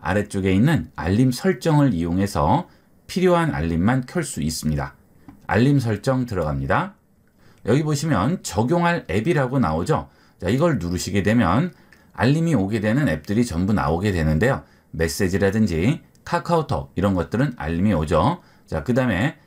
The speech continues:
갤럭시 원격 서비스, 이런 알림을 꼭 쓰는 게 아니라면 필요가 없죠.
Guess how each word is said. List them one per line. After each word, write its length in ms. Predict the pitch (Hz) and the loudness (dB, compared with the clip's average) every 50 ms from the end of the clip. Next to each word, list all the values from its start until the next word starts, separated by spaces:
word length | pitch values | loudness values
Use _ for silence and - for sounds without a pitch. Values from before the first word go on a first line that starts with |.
| _ _ _ | _ _ _
갤럭시 520 | - 107 110 120 123 120 - - - 160 - | -4 0 2 2 2 2 0 -4 -8 -8 -4
원격 460 | - 78 92 101 98 - 143 135 135 | -4 -2 -2 -2 -2 -2 -2 -4 -2
서비스, 540 | - - 143 139 135 135 131 - - 69 67 - - - _ - _ - | 0 0 0 2 2 0 -2 -2 -4 -6 -6 -8 -14 -20 _ -18 _ 0
이런 260 | 117 123 180 - - | 2 2 4 2 2
알림을 640 | 104 90 101 117 135 139 104 87 95 127 175 180 - | 0 0 0 2 2 2 2 0 0 -2 -2 -4 -6
꼭 160 | - 147 - | -10 -12 -8
쓰는 260 | - 208 220 220 208 | -4 0 2 2 2
게 80 | 196 180 | 2 0
아니라면 600 | 104 82 90 - 95 92 - 151 160 131 98 - | 0 0 2 2 2 2 2 2 2 0 -2 -4
필요가 340 | - - 208 208 190 135 85 | -6 -4 -2 -2 0 0 -2
없죠. 360 | 73 69 - - 73 64 | -2 -2 -2 -4 -4 -4